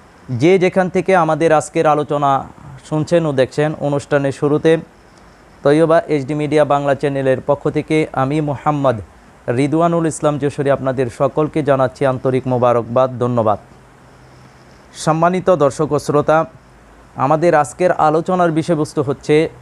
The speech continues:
সবলদের ধ্বংস ও দুর্বলদের ক্ষমতা দান, ইতিহাস রচিত হয় এভাবেই।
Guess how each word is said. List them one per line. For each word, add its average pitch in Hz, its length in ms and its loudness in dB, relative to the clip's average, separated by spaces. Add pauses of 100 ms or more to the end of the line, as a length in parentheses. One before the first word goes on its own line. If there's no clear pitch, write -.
(600)
সবলদের 160 680 2
ধ্বংস 143 360 -2
ও 175 360 2
দুর্বলদের 156 640 0
ক্ষমতা 151 420 0
দান, 120 320 2 (380)
ইতিহাস 175 520 0
রচিত 156 360 -2
হয় 131 360 2 (140)
এভাবেই। 120 600 0